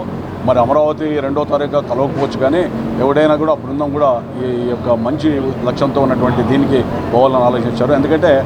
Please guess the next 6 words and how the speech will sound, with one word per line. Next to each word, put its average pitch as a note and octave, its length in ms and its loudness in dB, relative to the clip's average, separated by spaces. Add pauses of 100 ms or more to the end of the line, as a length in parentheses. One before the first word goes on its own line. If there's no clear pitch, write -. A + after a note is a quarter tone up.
(380)
చంద్రబాబు E3+ 340 4
నాయుడు E3+ 160 2
గారు D#3+ 80 4
ముఖ్యమంత్రిగా D#3 500 2
ఉన్నప్పుడు D3+ 380 0 (560)
ప్రభుత్వ, D3+ 600 0